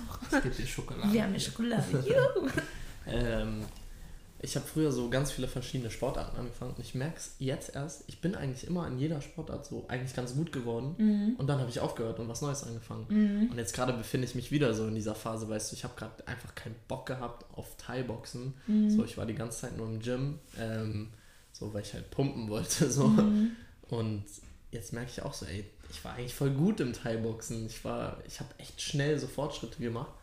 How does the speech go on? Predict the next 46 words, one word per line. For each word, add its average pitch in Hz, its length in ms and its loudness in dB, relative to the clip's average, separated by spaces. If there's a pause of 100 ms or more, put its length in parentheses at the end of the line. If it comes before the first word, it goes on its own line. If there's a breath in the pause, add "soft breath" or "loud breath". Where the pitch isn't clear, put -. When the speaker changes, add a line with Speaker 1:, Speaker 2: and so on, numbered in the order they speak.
(320 soft breath)
Speaker 1:
Mhm. 208 240 2
Speaker 2:
Ähm, 117 340 0 (240)
es - 100 -8
geht 143 160 -2
wirklich 147 300 0
nur 123 100 -2
darum, 113 280 -2 (420)
dass - 200 -6
man 113 200 -4 (200)
so 117 160 -4
die 123 180 -2
Sachen, 123 300 -2
die 117 80 -4
man 113 280 -6 (220)
macht, 131 360 -2 (120)
durchzieht. - 400 -6 (160)
Speaker 1:
Ja. 214 320 -2
Speaker 2:
So. - 80 -12 (480 loud breath)
Speaker 1:
Und 220 100 8
man 233 120 6
muss - 180 0
halt 262 140 2
auch 214 200 -2
übel 254 280 4
geduldig 220 400 0
dabei 190 240 0
sein, 180 260 0
ne? 208 100 0
So, 220 120 -2
also 202 160 -2
ich - 120 -10
bin 202 140 -2
eigentlich 220 340 -2
eine 220 120 -2
echt - 340 -6
ungeduldige 233 560 0
Person. 208 520 0 (440)
So, 185 160 -8
keine 185 220 -4
Ahnung, 175 160 -2
wenn 185 100 -2
mich 185 140 -4
Leute 185 240 -2
halt 190 120 0
zu 208 100 -4
lange 202 220 -2